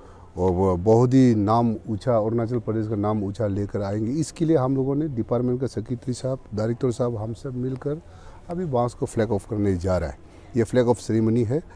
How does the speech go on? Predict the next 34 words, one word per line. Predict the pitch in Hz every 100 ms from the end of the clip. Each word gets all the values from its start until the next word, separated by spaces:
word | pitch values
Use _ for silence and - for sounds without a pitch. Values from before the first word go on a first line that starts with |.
| - - - -
तो | 104 95
इसलिए | 82 - 120
हम | 104 110
लोग | 101
आए | 110 123
हैं | 117 160 175
और | 110 107 110 101
हमारा | 101 117
तरफ | 113 110 110
से | - 131 151 - 110
आपके | 98 -
channel | 98 101 107 110
के | 107 110
माध्यम | 101 98 104 113 107
से | - 104 107 - - - -
जितने | 107 - 139
भी | 135 135
हमारा | 113 120 123
युवा | 107 113 120
जो | 120
participate | 110 107 107 107 113 120
करने | - 110 110
जा | 107 107
रहा | 131
है, | 135
मैं | 147 120
best | 113 110 110
wishes | 101 131 -
और | 123
बहुत-बहुत | 104 101 113 117
शुभकामनाएं | - 107 98 104 113
देना | 95 90
चाहता | 82 - -
हूँ। | -